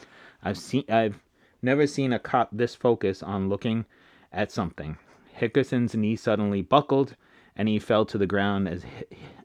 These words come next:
as he hit the floor. But even after he was hit, Hickerson kept firing at the pol-, officers, at the police officers. N Y P D Chief Patrol Jeffrey Mardill told, uh, reporters late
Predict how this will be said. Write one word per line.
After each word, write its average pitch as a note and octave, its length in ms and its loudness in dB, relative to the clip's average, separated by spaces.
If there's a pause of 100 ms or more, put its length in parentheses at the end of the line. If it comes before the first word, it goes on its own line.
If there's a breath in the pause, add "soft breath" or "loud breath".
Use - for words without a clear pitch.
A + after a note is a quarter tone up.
(120)
as F#2+ 220 -2
he F#2 160 -4
hit - 320 -4
the F#2+ 80 -8
floor. - 380 -8 (880)
But B2 180 2
even C3+ 220 4
after B2 340 2
he A#2 140 0
was G#2 340 -4
hit, - 280 4 (500 loud breath)
Hickerson B2 420 2
kept A2+ 220 -4
firing G#2 420 2
at F2 120 -4
the - 80 -10
pol-, G2 240 -2
officers, D#2 520 -8 (120)
at - 80 -16
the F2 60 -12
police A2+ 280 -2
officers. D#2+ 420 -10 (380 loud breath)
N A2 160 2
Y G#2+ 80 2
P G#2 180 -2
D G2+ 140 -2
Chief A2 340 -6 (120)
Patrol G#2 440 -2
Jeffrey G2+ 540 -6
Mardill F#2+ 480 -2 (320 loud breath)
told, G#2+ 400 0 (720 soft breath)
uh, G2 280 2
reporters A#2+ 600 4
late C3 220 2